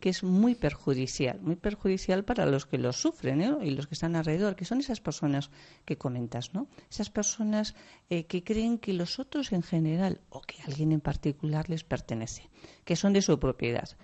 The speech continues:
Y, y aquí, fíjate, Begoña, convendría que encendiéramos todas las alarmas. Es decir, estas personas son capaces de amargar, de hundir, de aniquilar, bueno, de producir todo el sufrimiento más tremendo a su alrededor. Aquí tendríamos a los que piensan,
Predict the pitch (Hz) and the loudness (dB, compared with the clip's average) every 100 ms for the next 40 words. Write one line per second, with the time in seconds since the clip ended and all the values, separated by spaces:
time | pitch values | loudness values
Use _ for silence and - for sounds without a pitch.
0 | - - - 180 - 202 214 214 311 311 | -20 -20 -6 -4 -2 0 -2 0 0 0
1 | - 240 240 247 240 247 240 220 202 190 | -4 -10 -6 -2 0 2 0 0 0 0
2 | 208 240 240 220 202 185 185 208 220 226 | 0 0 -2 0 -2 0 0 0 0 -2
3 | - _ - 240 247 240 151 139 - 156 | -4 _ -6 -4 -4 -6 -6 -6 -6 -6
4 | 131 135 - 147 - _ _ - 151 156 | -8 -10 -16 -20 -20 _ _ -4 -2 0
5 | 147 - 190 220 208 - 226 226 208 196 | 0 0 -4 -4 -4 -2 0 0 -2 -2
6 | 185 196 196 202 165 135 123 139 170 208 | -2 -2 -2 -2 -2 -4 -4 -2 0 0
7 | 226 165 139 131 156 202 220 190 151 139 | -2 0 2 2 2 2 2 2 4 2
8 | - 139 151 196 240 - - - - 165 | 0 0 2 2 0 -4 -18 -20 -4 2
9 | 143 - - 143 143 - 190 196 190 190 | 2 0 0 2 2 2 0 4 2 4
10 | 196 - 175 185 196 202 196 180 - 170 | 0 2 2 2 0 2 2 2 0 0
11 | 175 190 190 151 143 127 131 156 147 - | 2 0 0 -2 0 -2 2 2 2 -2
12 | - - - 208 208 320 320 285 285 269 | -20 -20 -8 -4 -2 0 4 6 4 2
13 | 262 262 285 - 170 160 - 160 - 202 | 2 2 0 -2 -2 -2 0 -2 0 0
14 | 214 - 220 - | 0 0 -2 -2